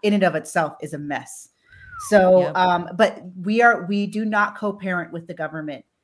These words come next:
Speaker 1: And that is what has happened this last, you know,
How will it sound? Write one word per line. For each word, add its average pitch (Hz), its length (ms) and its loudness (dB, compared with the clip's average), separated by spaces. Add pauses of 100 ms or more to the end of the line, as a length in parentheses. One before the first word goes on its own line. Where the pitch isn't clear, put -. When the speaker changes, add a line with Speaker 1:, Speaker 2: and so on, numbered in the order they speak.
(320)
Speaker 1:
And 190 180 0
that 190 220 2
is 196 140 -6
what 190 240 0
has 180 180 -6
happened 185 560 0
this 170 240 -8
last, 170 580 -4 (800)
you 208 100 0
know, 170 280 0